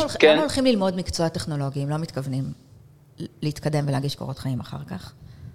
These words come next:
Speaker 1: או שזו
Speaker 2: כי
Speaker 1: תובנה שקורית במהלך התואר?
Speaker 2: זה, זה קורה תוך כדי, ותמיד יש את הציפייה שזה, שזה ישתנה. כך גם היה ב-,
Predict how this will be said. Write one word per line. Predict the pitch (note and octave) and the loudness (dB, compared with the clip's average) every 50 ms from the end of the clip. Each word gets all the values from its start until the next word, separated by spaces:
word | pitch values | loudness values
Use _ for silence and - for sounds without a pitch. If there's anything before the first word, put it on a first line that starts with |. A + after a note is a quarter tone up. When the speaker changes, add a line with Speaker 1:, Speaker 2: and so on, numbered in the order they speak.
| - - - - - - - - - - - | -20 -20 -20 -20 -20 -20 -20 -20 -12 0 0
Speaker 1:
או | F3+ | 2
שזו | F3 - C#3 C#3+ | 4 6 6 8
Speaker 2:
כי | C#3+ C3+ | 10 10
Speaker 1:
תובנה | C#3 C#3 C3+ C3+ C3+ C#3 C#3 | 10 10 10 10 10 10 8
שקורית | C#3+ - - F3+ F3 F3+ F3 F3+ | 8 6 6 6 6 6 4 6
במהלך | F3 E3 E3+ D#3 D#3+ E3+ E3+ D#3 - | 4 4 4 4 4 4 2 2 0
התואר? | D#3 - - D3+ - - - - - - - - - - - - - - - - - - - - - - | -2 -2 -2 -4 -4 -4 -6 -10 -12 -16 -16 -18 -18 -18 -20 -20 -20 -20 -20 -20 -20 -20 -16 -4 0 4
Speaker 2:
זה, | C3 C#3+ D3+ | 8 8 8
זה | D3+ - D#3 | 8 8 8
קורה | - F#3+ F#3+ | 10 10 12
תוך | F#3+ G3 F3+ - | 10 10 8 8
כדי, | F3 G#3 A3 | 8 8 8
ותמיד | G#3 - G3+ G3+ | 10 8 6 6
יש | G#3 - | 6 2
את | |
הציפייה | G3+ - - - F#3 - F#3 F3+ F3 | 0 0 4 4 8 8 8 8 8
שזה, | - E3+ D3+ C#3+ - - | 6 4 6 6 6 6
שזה | - - B2+ B2+ C#3+ | 8 6 8 10 10
ישתנה. | C3+ - - - A#2+ F#2 E2 - - | 8 8 6 6 6 6 4 4 4
כך | C#3 C#3 D3+ | 4 6 8
גם | D#3 D#3 C#3+ | 6 6 8
היה | C#3 C#3 C#3+ C#3+ C3+ | 10 10 10 10 10
ב-, | A#2+ A2 | 10 10